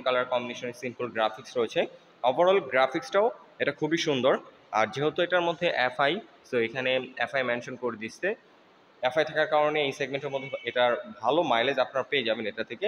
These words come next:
আর এখন যদি এটার ককপিট ভিউ, মা-, বি-, মিটার ভিউটা একটু দেখাই, এখানে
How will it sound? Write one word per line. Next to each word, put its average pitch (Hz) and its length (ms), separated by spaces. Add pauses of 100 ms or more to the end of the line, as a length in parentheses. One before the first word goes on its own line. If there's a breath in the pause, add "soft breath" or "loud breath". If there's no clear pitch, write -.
(580)
আর 113 80 (160)
এখন 202 200 (100)
যদি 202 180 (160)
এটার 151 280
ককপিট 156 360
ভিউ, 160 220
মা-, 117 180
বি-, 113 160 (200)
মিটার 156 300
ভিউটা 143 260
একটু 117 200
দেখাই, 131 280 (600)
এখানে 170 180